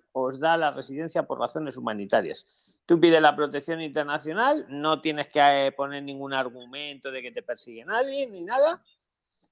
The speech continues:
y te van a dar la, la residencia por razones humanitarias. Y mientras lo tramitan, a los seis meses vas a poder trabajar, Mario.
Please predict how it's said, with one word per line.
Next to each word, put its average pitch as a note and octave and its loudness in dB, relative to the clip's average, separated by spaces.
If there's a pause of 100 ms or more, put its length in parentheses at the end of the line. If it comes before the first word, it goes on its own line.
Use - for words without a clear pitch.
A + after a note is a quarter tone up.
(380)
y D3+ 2
te D3+ 4
van E3+ 4
a E3 0
dar E3+ 2
la, C#3 -2
la C3+ -2
residencia D3+ -6
por E3 -6
razones C3 -10
humanitarias. G2 -16 (280)
Y C3+ -8
mientras C#3 0
lo D3 4
tramitan, F3+ 2
a D#3+ 4
los C#3+ 0
seis E3 -2
meses D#3+ -4
vas C3+ 0
a B2+ 0
poder G#2+ -2
trabajar, F#2+ -2
Mario. B2 -6